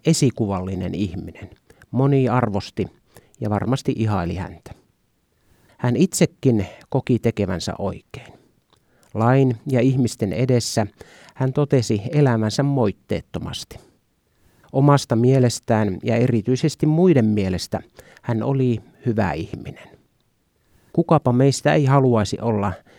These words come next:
tällaisessa maineessa? Jos saat myönteisen leiman, eli olet eettinen ja avarakatseinen,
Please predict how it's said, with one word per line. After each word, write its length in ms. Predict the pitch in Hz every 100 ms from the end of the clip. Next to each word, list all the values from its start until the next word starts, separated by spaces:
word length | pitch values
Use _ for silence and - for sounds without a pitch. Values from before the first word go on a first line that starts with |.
| _ _
tällaisessa 600 | 127 113 104 98 95 -
maineessa? 640 | 101 98 80 - - - - _ _ _ _ _ _ _ _
Jos 220 | 131 -
saat 200 | 117 107
myönteisen 760 | 120 139 135 - 123 107 101 104
leiman, 500 | 127 135 117 113 104 - - - -
eli 220 | 135 110
olet 300 | 98 98 - -
eettinen 760 | 117 131 - - 123 117 104 95 _ _
ja 140 | 110 92
avarakatseinen, 1120 | 110 123 123 113 113 - - 110 104 101 92